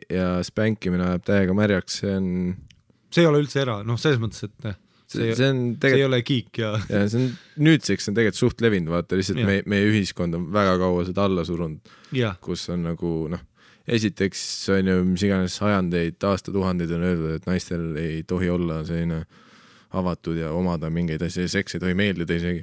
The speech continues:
Speaker 2: <laughs> Jah, jah, täpselt, jah.
Speaker 1: Ja, ja noh, ja si-, ja siis oli ka, <laughs> siis lihtsalt peksti naisi, vaata. Aga nüüd, kui öeldakse, et mingi naine ütleb, et lihtsalt nagu spänki mind nii, et mu perse oleks punane pärast, siis mingid tüübid on, vau, vau,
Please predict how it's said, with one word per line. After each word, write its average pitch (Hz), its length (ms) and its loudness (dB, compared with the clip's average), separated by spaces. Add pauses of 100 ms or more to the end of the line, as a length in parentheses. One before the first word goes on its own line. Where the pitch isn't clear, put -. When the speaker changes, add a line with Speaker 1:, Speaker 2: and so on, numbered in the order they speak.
(140)
Speaker 2:
<laughs> 170 160 -4
Jah, - 180 0
jah, 208 240 4
täpselt, 160 400 0
jah. 120 160 -2 (160)
Speaker 1:
Ja, 90 140 2 (400)
ja 92 80 0
noh, 95 80 -2 (1300)
ja 101 80 2
si-, 82 160 -4
ja 101 140 2
siis 101 180 4
oli 92 160 4
ka, - 140 4 (200)
<laughs> - 200 -12
siis - 180 0 (480)
lihtsalt 104 300 4 (100)
peksti 107 400 0
naisi, 95 320 2
vaata. 85 300 -2 (260)
Aga 104 240 4
nüüd, 120 160 4
kui 113 160 6
öeldakse, 98 400 2
et - 140 -12
mingi 95 180 4
naine 101 240 4
ütleb, 87 240 0
et 82 80 -6
lihtsalt 98 320 0
nagu 90 160 0
spänki 107 540 0
mind 90 180 2
nii, 95 140 2
et 87 100 -4
mu 82 80 -2
perse 95 480 2
oleks 82 320 -2
punane 85 400 2
pärast, 82 400 -4 (320)
siis - 160 -12
mingid 87 220 -2
tüübid 87 240 2
on, 85 100 -2
vau, 151 160 6 (220)
vau, 107 180 6